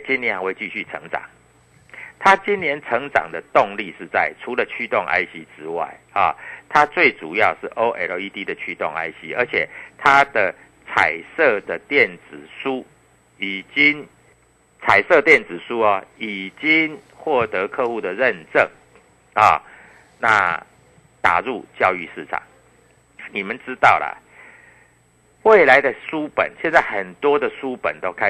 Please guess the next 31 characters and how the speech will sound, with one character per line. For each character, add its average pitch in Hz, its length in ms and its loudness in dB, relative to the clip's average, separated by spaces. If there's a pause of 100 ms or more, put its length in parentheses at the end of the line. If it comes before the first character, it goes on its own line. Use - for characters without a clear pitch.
(120)
始 73 120 -16
用 87 200 -6
那 87 100 -10
个 78 140 -10 (120)
所 78 180 -10
谓 90 160 -4
的 71 220 -10
这 - 60 -14
个， 67 220 -12
这 82 100 -12
个， 69 220 -10
这 - 80 -12
个， - 380 -14 (400)
诶， 78 440 -6 (100)
电 123 220 0
子 78 140 -18 (100)
书 90 160 -10
了， 80 80 -8
用 113 140 -6
电 123 220 2
子 - 140 -20
产 80 160 -8
品 80 200 -12
了， 73 120 -20 (680)
用 170 220 4
手 135 160 4
写 104 160 0
的 82 120 -4
已 80 40 -10
经 101 160 -2
很 87 160 -12